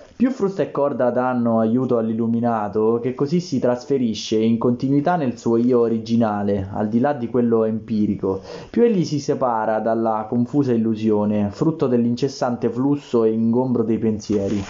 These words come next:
La continua consapevolezza, senza intralci, fa crescere sempre di più l'armonia fra bue e contadino. Allora niente, senza pastoglie, obbedisce al proprio padrone.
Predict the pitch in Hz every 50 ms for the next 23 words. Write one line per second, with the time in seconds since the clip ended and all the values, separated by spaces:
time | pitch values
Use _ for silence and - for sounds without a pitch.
0 | - - - - - - - - - - - - - - - - - 135 143 151
1 | 180 185 175 233 233 233 196 156 127 117 - 127 120 - - 110 110 117 113 113
2 | 117 117 113 107 101 - - - 113 104 104 104 101 101 - 117 117 117 - 120
3 | 113 110 101 - 107 104 104 101 98 92 - - - 113 113 110 110 113 131 135
4 | 135 - 151 143 143 - 120 117 113 127 127 123 123 135 131 147 147 143 170 170
5 | 160 139 120 117 113 110 120 123 131 139 147 151 139 123 - 123 113 110 110 107
6 | 107 107 107 107 113 139 147 147 151 147 135 123 117 - 120 113 110 101 113 110
7 | 107 107 104 101 98 98 95 95 95 - - - - - - - - - - -
8 | - - - - - - - 123 160 175 165 131 127 131 139 143 143 135 123 -
9 | - 120 113 110 107 107 101 95 98 98 - - 135 151 160 - 143 123 - 113
10 | 110 - - - - 123 117 113 110 104 107 107 104 98 92 90 92 - - _
11 | _ - - 113 113 110 120 120 117 131 127 117 - - - 101 104 101 95 95
12 | 101 107 104 107 - 123 131 139 135 - 139 135 - - - - - - 110 107
13 | 214 208 202 - 196 202 196 190